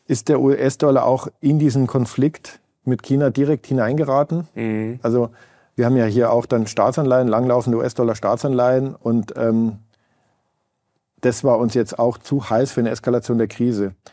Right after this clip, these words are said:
Speaker 1: Also man darf ja eins nicht vergessen, wir haben jetzt eben hier immer noch dann zehn Prozent Investitionsreserve und die muss funktionieren, wenn's nochmal eskaliert
Speaker 2: Mhm.
Speaker 1: und wir auf hundert Prozent gehen. Und da ist ein Eskalationsthema,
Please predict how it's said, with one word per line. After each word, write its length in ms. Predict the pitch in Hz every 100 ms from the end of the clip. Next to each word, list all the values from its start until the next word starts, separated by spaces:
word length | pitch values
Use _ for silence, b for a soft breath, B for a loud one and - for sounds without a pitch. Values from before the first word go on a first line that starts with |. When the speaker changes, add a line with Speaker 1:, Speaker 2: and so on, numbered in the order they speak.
| B
Speaker 1:
Also 120 | - 123
man 100 | 127
darf 140 | 135
ja 60 | 135
eins 140 | 123
nicht 80 | 139
vergessen, 460 | 135 117 131 131 127
wir 80 | 113
haben 100 | 120
jetzt 140 | 123
eben 180 | - 120
hier 240 | 107 135 131
immer 180 | 143
noch 160 | 123 107 _ -
dann 280 | 113 110
zehn 180 | 110 123
Prozent 400 | 127 120 123 120
Investitionsreserve 1040 | 120 107 110 104 135 156 113 104 101 127 156 b b b b b
und 280 | - 120 110
die 220 | 143 139
muss 300 | 123 123 131
funktionieren, 720 | - 131 120 127 120 123 120 113
wenn's 200 | 113 -
nochmal 200 | 104 107
eskaliert 460 | 107 107 113 98
Speaker 2:
Mhm. 240 | 120 113 107
Speaker 1:
und 100 | 104
wir 80 |
auf 100 | 104
hundert 160 | 123 107
Prozent 340 | 104 - 120
gehen. 300 | 113 104 123 - b b
Und 240 | 113 104
da 240 | 110 117 135
ist 380 | - - 127
ein 420 | - 113 127 131 - _ _ _
Eskalationsthema, 1200 | - 143 - 123 117 123 123 - 123 120 120 113